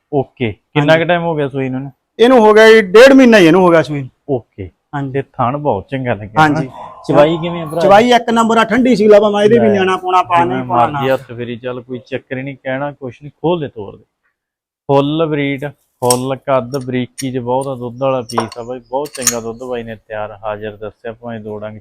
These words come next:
Speaker 1: ਚੋ ਕੇ ਲੈ ਜਿਓ। ਬਿਊਟੀ ਚੈੱਕ ਕਰ ਲਓ, ਕਰਮ ਵਾਲੀ ਦੀ ਬਿਊਟੀ ਵੀ ਫੁੱਲ ਆ ਬਾਈ। ਕੀ ਮੁੱਲ ਆ ਬਾਈ ਜਾਇਜ਼ ਜਰਾ?
Speaker 2: ਇਹਦਾ ਮੁੱਲ ਚਾਲੀ ਹਜ਼ਾਰ ਆ ਜੀ।
Speaker 1: ਮਾਨਤਾਨ ਹੋ ਜੂ?
Speaker 2: ਹਾਂਜੀ, ਮਾਨਤਾਨ ਹੋ ਜੂ।
Speaker 1: ਓਕੇ ਬਾਈ, ਚਾਲੀ ਹਜ਼ਾਰ ਰੁਪਇਆ ਮੁੱਲ ਆ, ਮਾਨਤਾਨ ਕੋਈ ਚੱਕਰ ਨਹੀਂ, ਮੌਕੇ ਤੇ ਹੋ ਜੂਗਾ ਬਾਈ।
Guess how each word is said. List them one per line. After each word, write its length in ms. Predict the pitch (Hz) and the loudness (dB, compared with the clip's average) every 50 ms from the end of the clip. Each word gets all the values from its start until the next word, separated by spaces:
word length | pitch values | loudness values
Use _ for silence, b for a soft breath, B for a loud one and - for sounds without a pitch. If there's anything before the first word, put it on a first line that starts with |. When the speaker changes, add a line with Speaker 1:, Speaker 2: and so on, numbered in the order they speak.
| _ - | _ -16
Speaker 1:
ਚੋ 100 | 110 101 | -16 -14
ਕੇ 140 | - 117 | -14 -12
ਲੈ 180 | 113 113 110 110 | -12 -10 -10 -10
ਜਿਓ। 140 | 113 131 143 _ _ _ _ _ _ - | -10 -12 -12 _ _ _ _ _ _ -2
ਬਿਊਟੀ 340 | 131 147 170 170 170 180 156 | 0 0 0 0 -2 -6 -6
ਚੈੱਕ 240 | - 131 120 110 113 - | -2 -4 -4 -4 -4 -10
ਕਰ 140 | 104 101 104 | -12 -12 -10
ਲਓ, 140 | 107 113 113 | -10 -12 -10
ਕਰਮ 280 | 117 131 127 123 127 | -6 -6 -6 -4 -4
ਵਾਲੀ 180 | 131 131 139 139 | -4 -6 -6 -6
ਦੀ 100 | 143 143 | -8 -10
ਬਿਊਟੀ 320 | 135 143 160 175 170 180 | -6 -4 -4 -4 -4 -4
ਵੀ 120 | 165 151 127 | -6 -6 -8
ਫੁੱਲ 340 | - - 110 101 98 - - | -10 -8 -10 -10 -10 -12 -16
ਆ 40 | |
ਬਾਈ। 160 | - 95 92 _ _ _ _ _ _ _ _ _ _ _ _ - - - _ _ _ _ _ - - - - - _ _ _ 185 170 143 117 | -18 -20 -20 _ _ _ _ _ _ _ _ _ _ _ _ -16 -16 -16 _ _ _ _ _ -20 -18 -18 -18 -20 _ _ _ _ -20 -14 -4
ਕੀ 160 | 156 160 170 | -2 -2 0
ਮੁੱਲ 300 | 175 180 180 180 175 165 | 0 0 0 0 2 2
ਆ 60 | 156 139 | 2 2
ਬਾਈ 160 | 131 143 139 | 0 -2 -4
ਜਾਇਜ਼ 360 | 123 120 120 117 113 107 101 | -2 0 0 0 0 -2 -4
ਜਰਾ? 240 | 110 113 117 117 110 _ _ _ _ _ _ _ _ _ _ _ - | -6 -6 -6 -8 -12 _ _ _ _ _ _ _ _ _ _ _ -2
Speaker 2:
ਇਹਦਾ 180 | 311 285 269 240 | 0 2 2 2
ਮੁੱਲ 260 | 233 214 220 202 196 | 2 0 0 0 0
ਚਾਲੀ 320 | - 196 180 175 165 151 | 2 4 4 4 4 2
ਹਜ਼ਾਰ 220 | 151 156 147 139 135 | 2 2 2 2 0
ਆ 80 | 131 | -2
ਜੀ। 100 | 127 127 120 - 127 | -6 -8 -12 -8 -2
Speaker 1:
ਮਾਨਤਾਨ 420 | 127 127 131 131 131 131 147 147 | 0 2 2 2 0 -4 -6 -6
ਹੋ 160 | 139 139 147 | -6 -8 -10
ਜੂ? 100 | 151 170 165 - | -10 -8 -2 2
Speaker 2:
ਹਾਂਜੀ, 240 | 190 214 214 196 202 | 2 2 2 2 -2
ਮਾਨਤਾਨ 440 | 180 170 160 151 143 - 156 151 139 | -2 -2 -2 -4 -4 -6 -8 -8 -8
ਹੋ 60 | 120 | -10
ਜੂ। 160 | 117 113 151 | -8 -4 -6
Speaker 1:
ਓਕੇ 320 | 131 - _ _ - 113 98 | -6 -6 _ _ -10 -10 -10
ਬਾਈ, 200 | 95 - - - _ _ _ _ _ _ _ _ _ - | -10 -14 -20 -20 _ _ _ _ _ _ _ _ _ 2
ਚਾਲੀ 380 | 151 131 135 139 143 156 160 147 | 4 4 4 4 2 0 -4 -4
ਹਜ਼ਾਰ 360 | 143 143 131 131 127 131 131 | -4 -2 0 0 2 0 0
ਰੁਪਇਆ 360 | 127 - - 135 135 135 131 | -4 -8 -12 -8 -4 -4 -4
ਮੁੱਲ 360 | 131 131 127 117 120 120 120 | -4 -6 -8 -8 -8 -8 -8
ਆ, 60 | 127 127 | -10 -10
ਮਾਨਤਾਨ 640 | 127 127 120 117 117 117 113 110 - 135 127 123 | -8 -6 -4 -4 -4 -4 -6 -8 -12 -12 -14 -14
ਕੋਈ 280 | _ - 120 120 117 113 | _ -14 -12 -12 -12 -14
ਚੱਕਰ 320 | _ 127 117 _ _ - 123 | _ -16 -16 _ _ -16 -14
ਨਹੀਂ, 160 | 120 123 123 | -14 -12 -14
ਮੌਕੇ 400 | 120 113 110 104 _ _ 120 117 | -12 -14 -14 -16 _ _ -16 -16
ਤੇ 140 | 117 143 151 | -14 -14 -18
ਹੋ 420 | 143 _ _ _ - - 151 147 | -18 _ _ _ -8 -4 -4 -4
ਜੂਗਾ 320 | 123 117 110 - 104 101 101 | -4 -6 -12 -14 -14 -18 -20
ਬਾਈ। 160 | - _ | -20 _